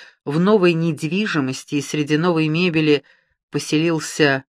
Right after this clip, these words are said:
Герт, её обрадовало. Она тоже считала. Хорошо, когда в доме есть мужчина.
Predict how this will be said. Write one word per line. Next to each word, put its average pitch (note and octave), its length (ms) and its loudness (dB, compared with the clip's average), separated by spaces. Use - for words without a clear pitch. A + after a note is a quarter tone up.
Герт, E3 520 0
её C#3+ 460 0
обрадовало. A#2 840 -6
Она D#3+ 220 -4
тоже E3 260 -2
считала. A2 680 -6
Хорошо, F#3 480 0
когда C3+ 320 -4
в C3+ 60 -16
доме F3 300 0
есть C#3+ 300 -6
мужчина. B2 640 -6